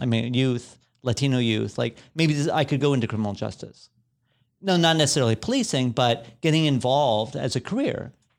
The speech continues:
'Cause that's where it starts, is, like, these kids are, you know, seventeen or eighteen, they're thinking about their career. So second is the youth. And, you know, I would also mention the Beacon Rec Center. It's terrible. I mean, it's been there forever. <laughs> It's, you know,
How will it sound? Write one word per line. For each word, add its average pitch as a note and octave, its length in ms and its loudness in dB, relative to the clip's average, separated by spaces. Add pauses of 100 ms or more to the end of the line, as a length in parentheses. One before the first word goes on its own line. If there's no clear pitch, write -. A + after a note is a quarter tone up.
(420)
'Cause - 100 -4
that's C3 240 0
where B2+ 140 0
it - 40 -6
starts, G#2+ 440 -4
is, G#2+ 120 -10
like, G#2 220 -4
these A2+ 220 -4
kids G#2 320 -4
are, A2 200 -4
you C3+ 120 -8
know, A2 60 -4
seventeen A2+ 400 -4
or G#2 40 -4
eighteen, G#2+ 300 -4
they're G2+ 100 -6
thinking G#2 280 -6
about G#2 240 -10
their A2 120 -8
career. A2+ 400 -8 (380)
So F#3+ 160 2
second F#3 400 0
is C3+ 400 2 (180)
the C#3+ 100 -4
youth. C3+ 520 0
And, D#3 200 0
you D3 140 0
know, C3+ 120 4
I B2+ 100 4
would B2+ 140 2
also C#3 220 2
mention C3 300 -2
the A#2 60 0
Beacon B2+ 440 -2
Rec A#2 220 0
Center. G#3+ 500 -2 (300)
It's - 160 -4
terrible. D3 580 -2 (240)
I D3+ 40 -18
mean, D#3 80 0
it's B2 100 -2
been E3 140 2
there D#3+ 100 0
forever. A#2 460 2
<laughs> C3+ 40 -2
It's, - 440 2
you A#3+ 80 4
know, - 180 -2